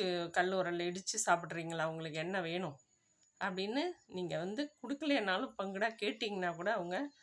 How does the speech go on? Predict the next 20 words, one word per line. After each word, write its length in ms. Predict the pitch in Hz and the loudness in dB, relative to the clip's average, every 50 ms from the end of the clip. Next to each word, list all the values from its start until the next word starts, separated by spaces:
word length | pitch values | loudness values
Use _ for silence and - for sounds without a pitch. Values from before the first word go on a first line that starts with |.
| - - _ _ _ _ _ _ _ _ _ - | -20 -20 _ _ _ _ _ _ _ _ _ 2
ஆசையா 340 | 196 226 220 220 220 202 208 | 2 4 4 4 4 4 4
கேட்குறாளே, 560 | 202 - 190 190 185 185 190 190 185 180 185 180 165 160 | 2 0 -2 -2 0 4 4 6 6 6 4 2 0 0
நம்ம 240 | 165 170 165 170 | 0 -2 0 0
இதை 140 | 170 165 165 | 0 0 2
வாங்கி 280 | 165 165 170 180 180 175 | 2 2 2 2 0 0
சாப்பிடுவோம், 420 | - - 165 160 160 - 170 165 160 | 2 2 2 2 2 0 -2 -2 0
அதை 140 | 151 156 | 2 2
வாங்கி 300 | 156 156 165 175 180 180 185 | 2 0 0 -2 -4 -6 -4
சாப்பிடுவோம்னு 540 | - 196 180 185 180 185 180 185 190 240 233 | -4 -2 -2 -2 -2 -2 -2 -2 -2 0 0
அவங்களுக்கும் 520 | 180 170 180 185 190 190 185 202 196 185 | 0 0 0 0 -2 -2 -2 -2 0 0
ஒரு 120 | 175 170 165 | 0 2 2
ஆசை 320 | 165 170 180 175 - 196 170 | 2 2 0 2 0 0 0
வரும். 300 | 170 160 180 196 294 - _ - - - _ _ - - | 0 -2 -4 -6 -8 -10 _ -20 -20 -20 _ _ -4 0
மனசு 340 | 190 202 226 254 - - 202 | 2 4 4 4 4 2 2
நிறைவா 440 | 180 165 165 170 180 180 180 190 190 185 | 2 2 2 2 2 2 4 4 4 4
இருக்கும். 380 | 175 165 160 165 160 - 156 151 | 2 0 -2 -4 -4 -2 0 0
அவங்க 200 | 151 156 160 160 | 0 0 -2 -4
மனசு 300 | 156 160 175 175 - - 175 | -4 -4 -4 -4 -4 -4 -2
நிறைவா 380 | 160 160 156 160 160 160 165 165 | 0 0 0 0 2 2 2 2
இருக்கும். 360 | 156 160 - - 320 339 | 2 0 -2 -4 -4 -4